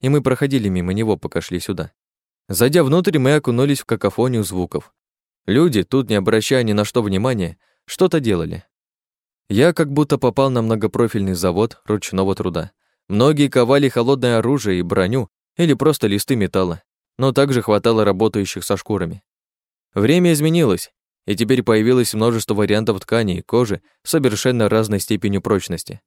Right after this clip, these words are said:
Кто бы знал, что простая тряпка может выдержать выстрел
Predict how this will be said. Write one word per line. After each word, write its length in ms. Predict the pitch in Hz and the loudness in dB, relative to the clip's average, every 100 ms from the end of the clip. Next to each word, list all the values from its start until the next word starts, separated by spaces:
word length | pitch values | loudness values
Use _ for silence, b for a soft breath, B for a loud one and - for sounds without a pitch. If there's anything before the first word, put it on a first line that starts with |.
| _ _ _ _ _ | _ _ _ _ _
Кто 200 | - 202 | -2 0
бы 140 | 196 175 | 4 4
знал, 240 | 131 170 | 4 2
что 180 | - 160 | 2 0
простая 420 | 151 147 143 131 | 0 2 2 2
тряпка 460 | 120 127 160 - 98 | 2 0 0 -2 -2
может 320 | 104 107 104 | 0 -2 -2
выдержать 520 | 104 127 117 107 90 | -2 0 0 0 -2
выстрел 500 | 92 127 - 101 85 | -2 -2 -2 -4 -4